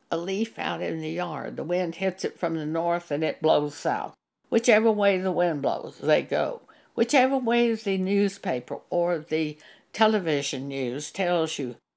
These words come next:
they go that way. And then they turn around and go the other way. And they're just back and forth and back and forth. That's the ungodly. "Therefore the ungodly shall not stand in the judgment,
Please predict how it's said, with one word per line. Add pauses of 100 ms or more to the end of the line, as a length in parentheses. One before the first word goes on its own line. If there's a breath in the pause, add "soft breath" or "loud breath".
(280 soft breath)
they
go
that
way. (120)
And
then
they
turn
around
and
go
the
other
way. (100)
And
they're
just
back
and
forth
and
back
and
forth. (1080)
That's
the
ungodly. (800)
"Therefore
the
ungodly
shall
not
stand
in
the
judgment,